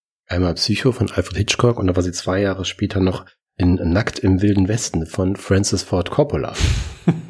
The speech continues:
Speaker 1: Also auch keine schlechte Bilanz. Einmal Coppola,
Speaker 2: Ja.
Speaker 1: einmal Hitchcock.
Speaker 2: Ja. Also ich weiß auch, dass, äh, Hitchcock von Anfang an, als sie das Drehbuch geschrieben haben, sofort gesagt haben, für die Szene engagieren wir ein Double, weil er hatte überhaupt gar keine Lust auf die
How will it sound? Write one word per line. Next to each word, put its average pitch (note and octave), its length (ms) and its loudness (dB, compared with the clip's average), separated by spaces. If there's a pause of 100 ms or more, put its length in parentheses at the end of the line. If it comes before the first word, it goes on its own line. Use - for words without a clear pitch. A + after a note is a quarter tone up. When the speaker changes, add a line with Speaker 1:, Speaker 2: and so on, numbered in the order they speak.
(360)
Speaker 1:
Also G#2 220 0
auch G#2 160 -2
keine A#2+ 220 4
schlechte B2 360 0
Bilanz. G#2 500 0
Einmal G2+ 160 -2
Coppola, B2 360 2
Speaker 2:
Ja. A2 420 0
Speaker 1:
einmal G#2 220 -2
Hitchcock. - 420 -8 (880)
Speaker 2:
Ja. - 280 0 (600)
Also A2 160 0
ich G2 80 -6
weiß B2+ 160 4
auch, A#2+ 100 0
dass, - 320 0
äh, A#2+ 140 -2
Hitchcock - 340 -6
von A#2+ 160 -2
Anfang A#2+ 400 0
an, A#2 200 2
als G2+ 160 -2
sie A#2+ 80 0
das G2+ 160 -2
Drehbuch A2+ 340 0
geschrieben - 280 -2
haben, G2 100 0
sofort G2+ 320 -4
gesagt G#2 200 0
haben, G2 100 -4
für - 100 -4
die G#2+ 160 -4
Szene A2+ 440 -2 (460)
engagieren G#2+ 500 2
wir G#2+ 80 2
ein F#2 120 -2
Double, B2+ 420 0
weil G#2+ 240 0
er G#2 100 -4
hatte G2 140 -4
überhaupt - 260 -6
gar G#2+ 120 -4
keine A#2+ 200 -6
Lust - 260 0
auf G#2 140 -8
die G2+ 320 -4